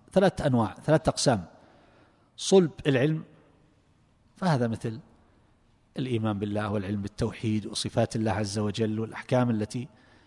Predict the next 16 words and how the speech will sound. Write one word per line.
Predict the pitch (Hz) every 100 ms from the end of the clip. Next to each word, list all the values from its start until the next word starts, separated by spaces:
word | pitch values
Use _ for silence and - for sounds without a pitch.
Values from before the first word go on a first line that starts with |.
| _ _ _ _
تعبدنا | 110 120 117 123 120 113
الله | 110 98
بها، | 120 113 - - _ _ _ _ _ _ _ _ _ -
وملح | 302 113 139 151 - - - - 139 170 147 - - - - - - _ _ _ 143
العلم | 110 127 143 156 - _ _ _ _ _ -
هذا | 196
مثل | 165 - 120
بعض | 123 107
اللطائف | 101 104 113 110 98 - - _ _ _ _ -
الصحيحة | - - - 110 - 107 101 -
والنكات | 107 101 104 - 120 107 - - _ 127
الجميلة، | 110 117 113 117 110 - - _ _ _ _ _
نعم، | - 107 101 123 _ _
البلاغية | 120 120 123 120 107 120 117 113
ونحو | 113 - 120
هذا، | 110 113 127